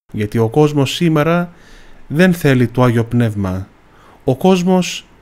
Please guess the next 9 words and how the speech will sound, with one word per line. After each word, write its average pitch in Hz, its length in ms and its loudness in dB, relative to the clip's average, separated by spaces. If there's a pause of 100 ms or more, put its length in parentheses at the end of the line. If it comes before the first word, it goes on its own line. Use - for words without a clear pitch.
(160)
δεν 175 320 2
θέλει 160 380 2
το 127 140 -4
Θεό, 107 480 -2 (400)
δεν 160 300 4
θέλει 151 400 0
το 117 160 -2
φως. 110 580 -4
Γιατί; 113 640 -2